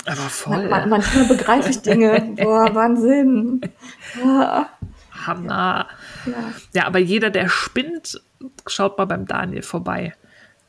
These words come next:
Speaker 1: Da gibt's
Speaker 2: Sind die
Speaker 1: jetzt Anfang.
Speaker 2: Sind die denn gefärbt oder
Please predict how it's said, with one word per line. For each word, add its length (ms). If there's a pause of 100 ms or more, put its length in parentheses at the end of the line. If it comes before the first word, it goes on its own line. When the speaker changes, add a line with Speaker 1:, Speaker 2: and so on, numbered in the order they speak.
(120)
Speaker 1:
Da 200 (260)
gibt's 160
Speaker 2:
Sind 160
die 60
Speaker 1:
jetzt 260
Anfang. 480 (380)
Speaker 2:
Sind 220
die 120
denn 320
gefärbt 560
oder 180